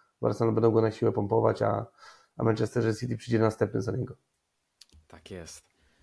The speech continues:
Speaker 2: E, co do kwoty, to ja szczerze powiedziawszy jestem zdumiony, e, bo spekulowało się o takiej, ale ja cały czas miałem obawę, że nasi włodarze przystaną na jakieś tam siedemdziesiąt, osiemdziesiąt banik. Więc dla mnie ten pakiet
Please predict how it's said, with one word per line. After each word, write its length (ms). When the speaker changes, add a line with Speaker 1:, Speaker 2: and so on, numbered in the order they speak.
Speaker 2:
E, 400
co 160
do 100
kwoty, 600
to 100
ja 140
szczerze 260
powiedziawszy 440
jestem 280
zdumiony, 680
e, 20
bo 320
spekulowało 640
się 140
o 40
takiej, 280
ale 120
ja 80
cały 200
czas 180
miałem 160
obawę, 400
że 300
nasi 200
włodarze 380
przystaną 400
na 160
jakieś 260
tam 180
siedemdziesiąt, 460
osiemdziesiąt 440
banik. 380
Więc 100
dla 140
mnie 120
ten 160
pakiet 500